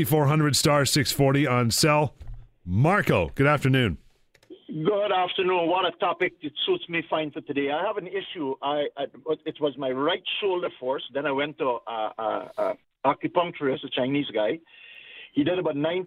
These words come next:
Speaker 2: treatments and about two injections into the shoulder. He solved that problem. Then he says, "If I don't do the other side, it can, it can become the same problem
Speaker 1: Yeah.
Speaker 2: like the right side." Now, this left side is so bad, I'm losing the muscle from the shoulder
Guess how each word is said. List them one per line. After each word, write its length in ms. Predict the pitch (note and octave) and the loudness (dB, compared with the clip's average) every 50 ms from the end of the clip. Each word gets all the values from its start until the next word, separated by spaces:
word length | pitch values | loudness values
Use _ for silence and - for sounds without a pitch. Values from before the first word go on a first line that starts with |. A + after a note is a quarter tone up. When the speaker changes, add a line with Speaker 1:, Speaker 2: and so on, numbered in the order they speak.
| - - | -6 -4
Speaker 2:
treatments 520 | G3 F#3 F#3 _ - E3+ D#3+ E3 D#3+ - | -4 -4 -4 _ -6 -4 -4 -4 -4 -6
and 140 | D3 C3 C3 | -6 -6 -4
about 200 | B2 A#2+ B2 A#2+ _ _ - | -4 -4 -4 -6 _ _ -8
two 140 | A#3 G#3 F#3 | -4 -2 -2
injections 600 | D#3+ C#3+ B2+ D3+ D3+ C#3+ - - F3 D#3 D3 C3 | -2 -2 -4 -4 -4 -4 -6 -10 -12 -12 -12 -12
into 220 | C#3 D3+ C3+ C#3 B2 | -12 -12 -12 -10 -10
the 80 | A#2+ A#2+ - | -10 -8 -6
shoulder. 320 | - E3+ F3 D#3 C3 A#2+ B2+ | -2 -2 -2 0 -2 -2 -4
He 60 | C3 - - - | -6 -6 -6 -4
solved 260 | D3 C#3+ C#3+ A#2+ C3 | -2 -2 -2 -4 -4
that 160 | C#3 C#3 - | -6 -4 -4
problem. 480 | - E3+ D#3+ D#3 C3+ A#2+ A#2 A#2 C#3 - _ _ _ _ _ _ _ _ | -2 -2 -2 -2 -2 -4 -6 -8 -12 -18 _ _ _ _ _ _ _ _
Then 120 | - D3 F3+ | -2 -2 -2
he 100 | F3+ D#3+ - | -2 -4 -2
says, 160 | - F3 D#3+ C#3 | -2 -2 -2 -2
"If 100 | D#3+ D#3+ | -4 -8
I 60 | D#3 C#3+ | -6 -4
don't 260 | C#3 F#3 A3 A3+ A3 | -2 -2 -2 -2 -4
do 100 | B3+ C#4 C4+ | -6 -6 -4
the 120 | B3+ A#3 | -2 -2
other 180 | A3 G#3+ A3+ - - - | -2 -2 -4 -6 -6 -6
side, 340 | A#3 A3+ F#3 D#3+ D#3+ F3+ F3+ F#3+ F3+ _ - | -4 -2 -2 -2 -4 -6 -10 -14 _ _ -16
it 160 | D#3+ C#3 B2+ | -16 -14 -12
can, 180 | D#3 D3+ D3 C#3+ _ | -12 -12 -12 -14 _
it 140 | - D3+ C3+ | -14 -12 -12
can 120 | C3+ D3+ | -10 -8
become 440 | C#3 C#3+ C#3 - _ - F3 E3+ E3+ | -8 -8 -8 -8 _ -4 -4 -4 -4
the 80 | C#3 C3 - - | -6 -8 -4 -4
same 140 | F3 D#3+ D3+ | -4 -4 -4
problem 380 | - D#3+ D#3 D3+ D#3 D#3+ B2 | -4 -4 -2 -2 -2 -4 -4
Speaker 1:
Yeah. 60 | E3+ E3+ | -4 -4
Speaker 2:
like 100 | C3 A#2+ | -4 -4
the 80 | B2+ B2+ | -2 -2
right 220 | C3+ F#3 F#3+ F3+ _ - | -2 -2 -2 -4 _ -8
side." 220 | D3 A#2 G2 - _ _ _ _ _ _ _ _ _ | -8 -8 -8 -10 _ _ _ _ _ _ _ _ _
Now, 460 | - A2+ C#3+ E3 F3+ F#3 F3 D#3+ D3 C#3 C#3 | -16 -6 -4 -2 0 0 0 -2 -2 -4 -4
this 140 | E3 G3 F#3 - - - - | -4 -4 -4 -6 -12 -16 -10
left 260 | C3+ C#3+ D#3+ E3 - - - | -6 -4 -4 -6 -6 -8 -6
side 240 | - E3+ D#3+ D3+ C#3 | -4 -2 -2 -2 -4
is 80 | A#2+ - - - - - | -8 -10 -14 -18 -8 -4
so 180 | D3 D3 - F3 | -2 -2 -2 -2
bad, 380 | C#3 D#3+ D#3 D3+ C#3 C3 B2+ - | -2 -2 -2 0 -2 -2 -4 -4
I'm 200 | C#3+ C#3 C3+ C#3 | -4 -4 -2 0
losing 400 | D3 E3 F3+ F#3 D3 G#3 F#3 E3 | 2 2 2 0 0 -4 -4 -2
the 60 | D3+ C#3+ | -4 -2
muscle 520 | C#3 C#3+ F3 G3 - - F3 C#3+ C3 D3 _ _ _ - _ _ _ - | -2 0 -2 -2 -2 -4 -4 -4 -4 -6 _ _ _ -20 _ _ _ -2
from 280 | - G#3 A#3+ B3+ B3 G#3+ | 0 0 2 2 0 0
the 80 | F3+ D3+ - - - | 0 -2 -4 -2 -2
shoulder 560 | - F3+ F3 F3 F3 E3 E3+ E3 E3 E3 D#3 | 0 2 2 2 2 2 2 2 0 0 -2